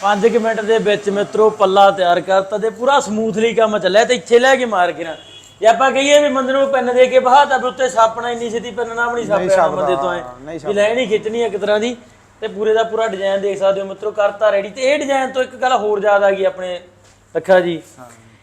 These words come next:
Speaker 1: ਜੇ ਮੰਨ ਕੇ ਚਲੋ ਕਿਸੇ ਵੀਰ ਨੇ ਪਹਿਲਾਂ ਗੇਟ ਲਵਾ ਲਿਆ ਜਮਾ ਪਲੇਨ ਆ।
Speaker 2: ਹਾਂ, ਹਾਂ।
Speaker 1: ਤੇ ਉਹ ਪੱਲੇ ਦੇ ਉੱਤੇ ਜੇ ਬੰਦਾ ਕਹਿੰਦਾ ਵੀ ਡਿਜ਼ਾਈਨ ਬਣਵਾਉਣਾ ਤੇ ਇਕੱਲਾ ਡਿਜ਼ਾਈਨ ਵੀ ਬਣਾ ਲਿਆ।
Speaker 2: ਇਕੱਲਾ ਡਿਜ਼ਾਈਨ ਵੀ ਬਣ ਜੂਗਾ। ਜਿਵੇਂ ਮੰਨ ਲਓ ਕੋਈ ਪੱਲੇ ਆਪਣੇ ਮਿਸਤਰੀ ਭਾਈਚਾਰਾ ਕਿਸੇ ਨੇ ਤਿਆਰ ਕਰਤੇ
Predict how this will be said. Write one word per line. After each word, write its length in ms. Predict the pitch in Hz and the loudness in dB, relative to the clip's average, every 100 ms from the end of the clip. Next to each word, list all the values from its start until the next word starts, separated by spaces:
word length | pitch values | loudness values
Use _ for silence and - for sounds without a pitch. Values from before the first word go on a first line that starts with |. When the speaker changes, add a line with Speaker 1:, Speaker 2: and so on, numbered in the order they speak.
| _ | _
Speaker 1:
ਜੇ 100 | 180 | 4
ਮੰਨ 280 | 233 226 220 | 6 6 6
ਕੇ 140 | 220 214 | 6 6
ਚਲੋ 220 | 240 233 | 6 4
ਕਿਸੇ 220 | 185 233 | 4 4
ਵੀਰ 220 | 220 233 | 4 -2
ਨੇ 120 | 226 | -4
ਪਹਿਲਾਂ 260 | 214 233 254 | -4 -4 -4
ਗੇਟ 220 | 233 233 | -4 -4
ਲਵਾ 240 | 226 202 196 | 0 4 6
ਲਿਆ 180 | 208 214 | 6 4
ਜਮਾ 180 | 233 | 0
ਪਲੇਨ 420 | 254 226 214 208 185 | -2 0 0 0 -6
ਆ। 180 | 151 - 160 | -8 -8 -6
Speaker 2:
ਹਾਂ, 180 | 151 | -6
ਹਾਂ। 260 | 135 139 131 | -6 -12 -6
Speaker 1:
ਤੇ 60 | 208 | 0
ਉਹ 100 | 254 | 0
ਪੱਲੇ 460 | 262 233 226 226 226 | 2 0 8 8 10
ਦੇ 100 | 226 | 8
ਉੱਤੇ 280 | 226 226 | 6 4
ਜੇ 60 | 226 | 4
ਬੰਦਾ 280 | 220 214 220 | 4 4 4
ਕਹਿੰਦਾ 220 | 226 247 | 4 2
ਵੀ 120 | 247 | 2
ਡਿਜ਼ਾਈਨ 380 | 202 202 208 208 | -2 2 4 4
ਬਣਵਾਉਣਾ 420 | 202 202 185 185 | 2 0 -2 -2
ਤੇ 100 | 202 | -4
ਇਕੱਲਾ 260 | 220 214 220 | -6 0 2
ਡਿਜ਼ਾਈਨ 300 | 202 202 208 | 2 -2 -4
ਵੀ 100 | 240 | -6
ਬਣਾ 160 | 226 226 | -6 -4
ਲਿਆ। 100 | 214 | 0
Speaker 2:
ਇਕੱਲਾ 340 | 185 180 208 | 2 4 4
ਡਿਜ਼ਾਈਨ 360 | 202 190 185 180 | 4 2 2 2
ਵੀ 120 | 196 | 0
ਬਣ 200 | 190 196 | 0 -2
ਜੂਗਾ। 320 | 190 202 220 | -2 2 2
ਜਿਵੇਂ 400 | 180 190 196 202 | 0 -4 -2 -2
ਮੰਨ 200 | 196 190 | -2 -2
ਲਓ 200 | 196 202 | -2 -2
ਕੋਈ 200 | 175 196 - - | -2 -6 -6 -6
ਪੱਲੇ 240 | 185 190 | -4 -2
ਆਪਣੇ 260 | 190 175 190 | -2 -4 -10
ਮਿਸਤਰੀ 400 | 185 180 175 175 | -8 -10 -10 -8
ਭਾਈਚਾਰਾ 420 | 180 196 180 185 | -4 -4 -2 -2
ਕਿਸੇ 220 | 175 175 | -4 -8
ਨੇ 100 | 185 | -12
ਤਿਆਰ 340 | 180 185 180 185 | -4 2 2 2
ਕਰਤੇ 440 | 180 175 180 160 | -2 -4 -6 -8